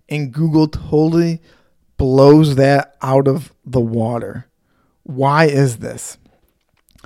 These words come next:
You work on a patient, something bad happens, or let's even say this. You work on a patient and everything goes fine, but patient didn't like it. They leave you a bad review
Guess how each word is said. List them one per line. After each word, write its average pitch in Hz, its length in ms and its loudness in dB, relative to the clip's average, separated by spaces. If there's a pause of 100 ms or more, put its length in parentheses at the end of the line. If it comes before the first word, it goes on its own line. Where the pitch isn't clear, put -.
(380)
You 143 100 -6
work 160 320 0
on 190 140 2
a 180 40 2
patient, - 800 -8 (680)
something 160 520 -2
bad 143 340 4
happens, 123 580 -2 (100)
or 151 140 4
let's 190 260 2
even 285 220 0
say 160 240 2
this. 120 560 -6 (260)
You 151 160 -6
work 160 280 0
on 226 120 0
a 160 80 0
patient 135 600 -2 (600)
and 139 520 -2 (800)
everything 196 260 4
goes 165 200 6
fine, 147 460 0
but - 240 -10
patient 165 360 -2
didn't 139 200 -6
like 123 320 -4
it. - 200 -12 (640)
They 139 100 -4
leave 196 320 2
you 220 140 6
a 185 40 6
bad 147 320 2
review 120 500 -6